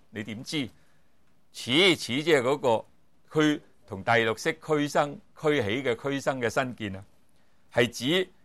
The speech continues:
與第六識區呢？唔係同第七識區嘅俱生身見呢？」噉，啊，噉下邊答啦，啊。佢話第七識區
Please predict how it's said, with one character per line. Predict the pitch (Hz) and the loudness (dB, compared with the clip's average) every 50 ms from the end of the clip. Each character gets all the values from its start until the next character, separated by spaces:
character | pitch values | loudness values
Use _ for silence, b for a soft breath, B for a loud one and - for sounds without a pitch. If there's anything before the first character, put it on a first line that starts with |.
| - - - | -20 -16 -6
與 | 104 - 131 139 | -4 -2 -2 2
第 | - 143 127 123 123 123 | 4 6 6 6 6 4
六 | 123 120 117 - | 2 0 -2 -2
識 | - - 185 175 | -2 -4 -6 -6
區 | - - - 180 185 170 170 | -6 -4 -2 2 4 6 8
呢？ | 190 208 214 214 - _ - _ - _ | 8 6 6 4 -2 _ -20 _ -20 _
唔 | - 95 | -12 -8
係 | 101 107 117 120 117 101 | -2 0 2 2 0 -2
同 | - 95 90 92 | -8 -14 -14 -6
第 | - 139 127 117 120 120 - | -2 0 0 0 0 -4 -10
七 | - 151 - | -8 -6 -6
識 | 160 - - - | -6 -6 -8 -8
區 | - - - 180 175 165 156 139 | -8 -8 -6 -2 0 0 2 0
嘅 | 139 135 | 0 -4
俱 | 131 - 160 165 160 | -2 -2 -2 -2 0
生 | 156 165 160 160 | 2 0 0 2
身 | 151 170 160 151 135 | 2 0 0 0 -2
見 | 135 135 139 | -4 -4 0
呢？」 | 156 170 180 175 160 | 2 2 4 4 2
噉， | 139 110 101 - - - _ _ _ _ _ - _ _ - | 2 -2 -4 -6 -14 -20 _ _ _ _ _ -20 _ _ -20
啊， | - 87 82 78 - - _ _ | -16 -14 -14 -14 -14 -18 _ _
噉 | - 135 | 0 2
下 | 131 123 107 | 4 4 4
邊 | 110 104 - | 2 0 2
答 | 120 117 117 | 4 4 4
啦， | 110 107 - - - _ - - | 4 0 -4 -8 -18 _ -20 -16
啊。 | - 92 90 90 - - - _ - - - - - - - - - - - _ _ - - - - - _ - 104 - - - - - - - _ - - - _ - - - _ _ _ _ _ _ _ - - - - - - _ - - - _ _ _ - _ - - - - - - - - _ - - _ _ | -12 -10 -10 -10 -12 -16 -20 _ -20 -20 -20 -20 -20 -20 -20 -20 -20 -20 -20 _ _ -20 -20 -20 -20 -20 _ -20 -20 -20 -20 -20 -20 -20 -20 -20 _ -20 -20 -20 _ -20 -20 -20 _ _ _ _ _ _ _ -20 -20 -20 -20 -20 -20 _ -20 -20 -20 _ _ _ -20 _ -20 -20 -20 -20 -20 -20 -20 -20 _ -20 -20 _ _
佢 | - | 0
話 | 180 165 - - 170 160 | 0 0 4 6 8 8
第 | 160 160 160 156 | 8 8 4 2
七 | - 190 208 208 | 2 2 2 2
識 | - - - 214 208 | 0 0 -2 -2 -2
區 | - - _ - 185 | -2 -6 _ 0 4